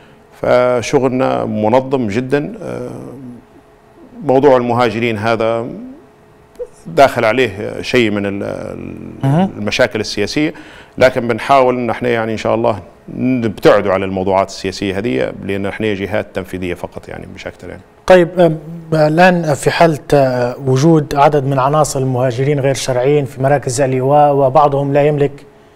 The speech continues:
Speaker 2: آه، دليل على البلد التي ينتمي إليها، لأن البعض يقوم برمي حتى أوراقه الثبوتية حتى لا يتم ترحيله. آه، كيف تتعاملون مع مثل هذه المواقف و-، وأنت موجود في هذه، آه، الغرفة، على رأس هذه الغرفة؟
Speaker 1: آه، احنا في انتظار إن شاء الله،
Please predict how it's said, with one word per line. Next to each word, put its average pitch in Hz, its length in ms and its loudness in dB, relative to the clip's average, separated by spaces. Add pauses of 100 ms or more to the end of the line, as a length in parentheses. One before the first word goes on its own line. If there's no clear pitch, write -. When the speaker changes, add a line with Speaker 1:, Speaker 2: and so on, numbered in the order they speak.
(260)
Speaker 2:
آه، 139 240 -2
دليل 156 420 4
على 151 220 4
البلد 143 340 2
التي 143 200 0
ينتمي 131 360 0
إليها، 160 340 4
لأن 160 160 0
البعض 165 320 4
يقوم 160 240 0
برمي 147 500 4
حتى 160 220 0
أوراقه 143 320 2
الثبوتية 131 460 0
حتى 156 200 0
لا 156 60 2
يتم 156 180 0
ترحيله. 170 420 0 (560)
آه، 156 240 0 (240)
كيف 226 140 2
تتعاملون 185 440 2
مع 147 140 0
مثل 147 200 -2
هذه 139 300 0
المواقف 156 540 2
و-، - 20 6
وأنت 165 360 4
موجود 170 320 0
في 143 120 -4
هذه، 139 300 0
آه، 135 160 -2
الغرفة، 135 380 0
على 127 280 0
رأس 151 220 0
هذه 135 100 -2
الغرفة؟ 135 300 -4 (840)
Speaker 1:
آه، 101 460 -4
احنا - 260 -4
في 110 140 -6
انتظار 104 420 0
إن 95 40 -8
شاء 101 200 -2
الله، 104 280 0